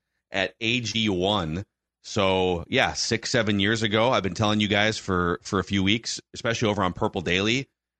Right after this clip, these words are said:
that, uh, I discovered A G one products, and they have been great for me. It's like nutritional insurance. To either start your day or give yourself a boost in the middle of the day. It's one scoop mixed with a bottle of water. You got your full allotment of nutrients, seventy-five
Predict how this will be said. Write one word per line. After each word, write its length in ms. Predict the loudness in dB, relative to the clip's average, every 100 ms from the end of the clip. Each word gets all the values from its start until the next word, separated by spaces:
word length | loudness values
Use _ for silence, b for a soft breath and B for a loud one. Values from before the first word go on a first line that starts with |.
| _
that, 280 | -4 -4 -2
uh, 80 | 0
I 140 | 2
discovered 480 | 2 0 0 0 0
A 180 | 2 0
G 160 | 2 2
one 220 | 2 0
products, 540 | 0 0 0 -2 -6
and 260 | -8 -4 -2
they 140 | 0
have 200 | 0 -2
been 460 | -2 -2 -2 -6 -10
great 520 | -6 0 2 2 0
for 240 | -6 -2 0
me. 260 | 2 0
It's 160 | -4 -2
like 160 | -2 0
nutritional 640 | -4 0 0 0 0 0
insurance. 720 | 0 -2 0 0 0 -2 -6 -14 _ _ _ _
To 100 | -4
either 160 | -2 0
start 400 | 0 0 0 2
your 140 | 0
day 260 | 2 2 2
or 140 | 0
give 180 | -2 0
yourself 320 | 0 0 0
a 60 | -2
boost 420 | -2 0 0 0
in 160 | -2 -2
the 60 |
middle 260 | 0 0 0
of 60 | 2
the 80 |
day. 140 | 2 2
It's 120 | 0
one 320 | 0 2 2
scoop 380 | 0 -2 -2 0
mixed 280 | -2 -2 -2
with 120 | -2
a 40 |
bottle 300 | 0 0 2
of 80 | 0
water. 300 | 2 2 2
You 100 | 0
got 140 | 0 -2
your 80 |
full 280 | -4 -2 0
allotment 320 | 2 2 0
of 60 | 0
nutrients, 480 | 0 -2 -2 -2 -2
seventy-five 920 | -2 0 0 -2 -2 0 2 0